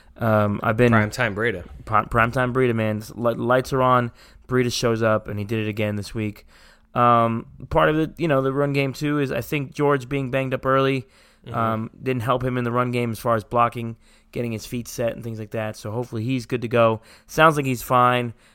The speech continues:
Speaker 1: Um, this eleven days of rest should do him some good.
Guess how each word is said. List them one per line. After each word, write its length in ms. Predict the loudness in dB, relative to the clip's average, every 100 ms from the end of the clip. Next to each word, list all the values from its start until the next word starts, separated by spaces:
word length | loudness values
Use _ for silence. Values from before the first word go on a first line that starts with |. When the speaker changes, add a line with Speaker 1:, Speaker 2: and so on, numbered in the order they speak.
| _
Speaker 1:
Um, 340 | -10 -6 -6 -6
this 300 | -6 -8 -18 _ -4
eleven 280 | -2 0 0
days 220 | 0 0
of 120 | -2
rest 260 | 0 0 -2
should 120 | -6
do 140 | -4
him 220 | -4 -4 -6
some 180 | -10
good. 360 | -4 0 0 -2